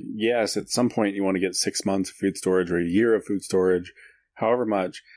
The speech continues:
But, like, step one is you need to have just the very short-term amount of food storage.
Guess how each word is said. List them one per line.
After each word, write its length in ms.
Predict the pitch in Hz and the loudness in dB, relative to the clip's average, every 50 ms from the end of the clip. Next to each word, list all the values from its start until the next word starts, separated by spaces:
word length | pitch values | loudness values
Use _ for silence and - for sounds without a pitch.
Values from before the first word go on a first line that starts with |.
| - - _ _ _ | -20 -20 _ _ _
But, 120 | - 110 101 | -2 0 2
like, 200 | 95 98 95 - | 2 0 0 -2
step 400 | - - - - 151 160 120 - | -4 -4 0 2 0 0 0 -2
one 580 | 113 110 113 110 104 92 90 87 87 85 80 - _ _ _ _ _ _ _ _ - | -2 0 0 2 0 0 -2 -2 -4 -6 -8 -10 _ _ _ _ _ _ _ _ -2
is 200 | 110 104 92 95 | 0 0 2 2
you 80 | 104 | 2
need 200 | 104 107 107 101 | 2 2 2 0
to 100 | 101 98 | 0 -2
have 340 | 95 95 98 95 92 90 85 90 - _ _ - | -2 0 -2 -2 -2 -4 -8 -12 -20 _ _ -6
just 340 | - - 104 - - - - - - _ | -4 -2 -2 -2 -4 -8 -12 -18 -18 _
the 240 | 113 110 110 107 98 | -14 -10 -4 -4 -4
very 500 | 87 92 95 104 107 120 127 131 123 113 | -4 -2 0 2 2 4 4 4 4 4
short-term 1000 | - - - - 110 117 117 - - _ - - - 90 85 82 78 80 80 - - _ | 2 0 0 2 2 0 0 0 -4 _ -12 -6 -4 -2 -2 0 -2 -2 -4 -6 -6 _
amount 320 | 107 101 95 90 90 87 87 | -2 0 0 0 0 -2 -4
of 100 | 82 - | -6 -4
food 200 | - 87 78 - | -4 -4 -4 -4
storage. 480 | - - - - - 139 - - - | -4 -4 -2 -2 -2 -4 -8 -14 -16